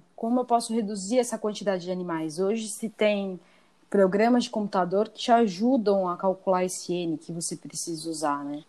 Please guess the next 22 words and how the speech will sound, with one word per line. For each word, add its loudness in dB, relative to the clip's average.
E 2
quando 4
a 2
gente 0
fala 8
de 0
refinamento, 0
é 8
a 8
gente 0
refinar 2
a -2
nossa -2
técnica. -2
Então, -4
em -2
vez 4
de -10
fazer 2
uma 2
cirurgia -2
num, -6